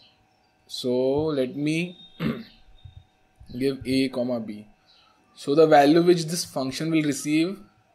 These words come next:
is A comma B. So, and how can I, uh, send this value? So I have to call my function, my add, and inside when I'm calling this function, I have to pass the value.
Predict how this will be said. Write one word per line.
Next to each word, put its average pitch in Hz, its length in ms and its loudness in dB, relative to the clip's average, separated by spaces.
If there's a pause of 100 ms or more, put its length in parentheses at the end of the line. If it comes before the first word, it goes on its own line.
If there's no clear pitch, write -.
(240)
is 170 360 0
A 143 300 0
comma 135 360 -2
B. 113 240 -8
So, 170 420 -8 (840)
and 131 120 -6
how 139 200 4
can 156 220 0
I, 170 320 0 (840)
uh, 120 260 -6
send 143 440 -4
this 151 140 -4
value? 143 520 0 (480)
So 127 640 -4 (1400)
I 120 120 -4
have 135 180 -6
to 156 80 -2
call 135 340 4
my 147 220 0
function, 156 560 -6
my 123 500 -2 (580)
add, 127 500 0 (460)
and 135 120 -4
inside 143 600 2
when 151 160 4
I'm 160 200 2
calling 143 400 4
this 170 160 0
function, 156 280 -4
I 151 40 0
have 135 160 -2
to - 60 -2
pass 131 340 4
the 139 140 -2
value. 107 440 -6